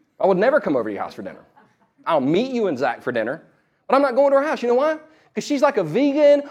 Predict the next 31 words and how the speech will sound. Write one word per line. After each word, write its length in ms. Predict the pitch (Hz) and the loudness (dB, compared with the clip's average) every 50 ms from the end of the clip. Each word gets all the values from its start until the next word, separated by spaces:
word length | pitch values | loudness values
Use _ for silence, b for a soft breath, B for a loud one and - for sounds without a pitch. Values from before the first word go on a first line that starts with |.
| B - | B 0
or 100 | 185 175 | 0 0
a 60 | 180 | 2
pescatarian, 1040 | - 262 269 - - 254 - - 247 262 269 277 277 277 262 262 262 262 262 269 B B B | 0 0 0 0 0 -4 -2 0 0 2 2 2 2 2 2 4 4 2 0 -2 B B B
and 80 | - - | -4 -2
she'll 160 | 262 262 233 | 0 0 -2
feed 280 | - - 269 262 254 | -2 0 0 0 2
me 100 | 226 247 | 2 2
an 100 | 220 190 | 4 4
eggplant, 720 | 196 226 262 247 190 - - 254 262 254 247 254 254 254 B B B B | 6 6 4 4 2 -2 -4 -2 0 0 0 0 -2 -4 B B B B
and 120 | - 180 | -4 -2
I 20 | 226 | 2
don't 220 | 269 285 277 233 | 2 2 2 4
wanna 260 | 214 233 254 269 277 | 6 6 6 6 6
eat 220 | 233 226 240 269 262 | 4 2 0 0 2
an 60 | 226 | 4
eggplant. 380 | 233 254 240 185 208 262 277 294 | 4 2 2 2 2 2 2 4
I 40 | |
wanna 160 | 330 277 190 165 | 4 2 2 0
shoot 240 | - - 285 320 | 2 4 4 4
an 80 | - 202 | 6 6
eggplant, 440 | 180 180 147 - 170 175 170 185 175 | 4 4 4 2 2 2 2 2 4
but 80 | 180 | 4
I 80 | 214 269 | 6 6
don't 120 | 302 302 | 6 6
wanna 140 | 269 233 196 175 | 6 4 4 2
eat 160 | 233 285 311 | 4 4 6
an 60 | 302 | 6
eggplant, 480 | 240 202 185 151 - - 185 175 180 175 | 6 4 2 2 2 2 2 4 4 4
right? 300 | 202 233 302 302 247 - | 4 4 2 2 0 2
So, 300 | - 269 247 220 165 - | 4 4 4 4 2 0
so 240 | - 285 262 - | 0 0 0 0